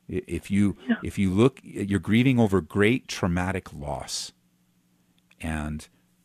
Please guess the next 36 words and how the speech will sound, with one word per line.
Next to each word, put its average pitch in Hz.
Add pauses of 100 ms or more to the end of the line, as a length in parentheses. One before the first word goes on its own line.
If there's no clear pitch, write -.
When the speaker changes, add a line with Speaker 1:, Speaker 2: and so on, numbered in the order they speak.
(120)
Speaker 1:
the -
questions 104
that 98
you 92
have 90
and 87
the 80
frustrations 95
that 90
you 87
feel 85
are 78
normal. 78 (680)
God 85
doesn't 92
judge 90
you 87
or 87
condemn 82
you 80
for 73
them. 73 (560)
And 87
he's 90 (160)
at 85
the 80
same 101
time 82 (260)
comforting 92
you 90
and 82
encouraging 85
you 80
and 80
reminding 82
you 73